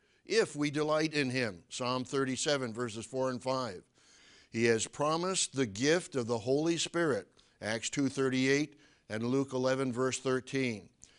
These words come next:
And he has promised us eternal life, First John two, verse twenty-five.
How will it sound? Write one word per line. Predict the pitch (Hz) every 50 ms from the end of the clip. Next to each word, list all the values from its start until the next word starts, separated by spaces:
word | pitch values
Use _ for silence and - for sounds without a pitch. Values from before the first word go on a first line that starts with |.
| - _ -
And | 120 135 165 190 170 123 107 98
he | 107 123 123
has | 123 120 110
promised | - - - 135 139 143 151 160 160 147 - -
us | 143 143 151 - -
eternal | 123 127 117 107 - - - 175 170 175 175 175 175 175 175 156
life, | 143 147 160 151 147 123 -
First | - - - 139 147 151 135 -
John | - 143 139 139 139 135
two, | 120 - 160 151 139 120 107 92 - - _ _ _
verse | - 123 131 135 123 -
twenty-five. | - 135 131 131 131 120 - 131 127 123 117 98 82 - -